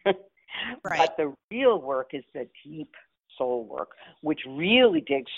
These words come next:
Speaker 1: through to core values that don't change. They may be buried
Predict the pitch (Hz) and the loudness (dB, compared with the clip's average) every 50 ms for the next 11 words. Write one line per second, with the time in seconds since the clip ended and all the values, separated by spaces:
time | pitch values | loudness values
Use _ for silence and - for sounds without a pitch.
0 | - - 160 160 151 135 117 113 - - _ _ _ _ _ _ - 170 - - | -8 -4 -2 0 0 0 -2 -4 -8 -14 _ _ _ _ _ _ -8 -8 -4 2
1 | - 190 196 190 - 165 160 156 151 147 147 131 - 143 123 - - 131 127 127 | 4 4 4 4 6 4 4 6 4 2 0 -4 -6 -8 -6 0 2 2 2 2
2 | 131 - - - 90 85 - - - - - - - _ _ _ _ _ _ _ | 0 -4 -10 -8 -8 -8 -10 -12 -14 -16 -16 -16 -16 _ _ _ _ _ _ _
3 | _ _ _ _ _ _ _ _ _ _ _ _ _ _ - 156 151 143 135 123 | _ _ _ _ _ _ _ _ _ _ _ _ _ _ -2 -2 0 -2 -4 -6
4 | 123 120 - - 165 208 233 175 123 80 64 | -10 -8 -2 2 2 2 4 2 0 -2 -6